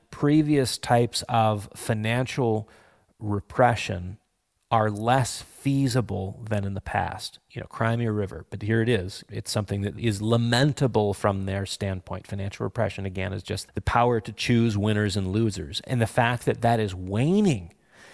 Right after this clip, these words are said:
inflation and market-driven rates have shifted the balance of power away from the planning community.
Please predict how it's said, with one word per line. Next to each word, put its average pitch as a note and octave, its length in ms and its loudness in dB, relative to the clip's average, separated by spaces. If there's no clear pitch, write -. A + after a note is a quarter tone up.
inflation D3 1040 2
and A#2+ 260 0
market-driven A2+ 760 0
rates - 640 -2
have A2+ 180 0
shifted D#3+ 440 0
the C3 60 4
balance B2 460 2
of A2+ 100 -4
power A#2+ 580 -2
away B2+ 540 6
from F3 240 0
the A#2+ 80 0
planning B2+ 420 0
community. A#2 640 -4